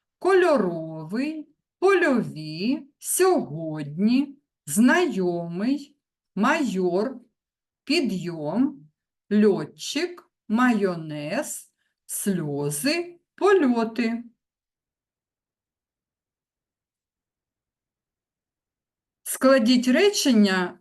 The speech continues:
з одним зі слів за схемою. Е, першим словом у нас тут другорядний член речення,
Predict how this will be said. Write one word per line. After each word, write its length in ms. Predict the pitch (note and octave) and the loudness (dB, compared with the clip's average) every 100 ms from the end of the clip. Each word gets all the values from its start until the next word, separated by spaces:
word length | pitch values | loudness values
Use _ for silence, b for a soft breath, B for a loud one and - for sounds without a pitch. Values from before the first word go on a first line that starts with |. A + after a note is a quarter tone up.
| - | -8
з 160 | F3+ | -2
одним 600 | A3+ G#3+ G#3 C4 F4+ G4+ - | 0 2 2 2 0 -2 -6
зі 220 | F3+ G3+ | -4 -4
слів 520 | - G3+ G#3+ F4 F4+ G3+ | -4 -2 0 0 -2 -8
за 280 | F#3+ B3 | -6 -4
схемою. 920 | B3 - - G3+ F3 D#3+ D#3 C#3+ D#3 D#3 _ _ _ _ _ _ _ _ - _ _ _ _ F3+ | -4 -8 -4 -4 -4 -8 -10 -10 -12 -14 _ _ _ _ _ _ _ _ -20 _ _ _ _ 2
Е, 300 | G#3 G#3 G#3 | 4 4 4
першим 460 | E4 F4+ - B3+ | 2 2 4 2
словом 540 | - A#3 A#3 G3 G3+ G3+ | 2 0 2 2 2 2
у 80 | |
нас 300 | G3+ G3+ G3 | 0 0 -4
тут 240 | - F#3 F3 | -6 -10 -6
другорядний 840 | A#3 B3+ A3+ G3 D#3+ D3+ D#3+ G#3 | -2 0 2 2 2 -2 -4 -6
член 400 | G3+ A#3+ A#3+ A#3+ | -6 -6 -4 -4
речення, 840 | A#3+ A#3 - B3 A#3 A#3 A#3+ B3 | -4 -6 -6 -6 -4 -4 -2 -4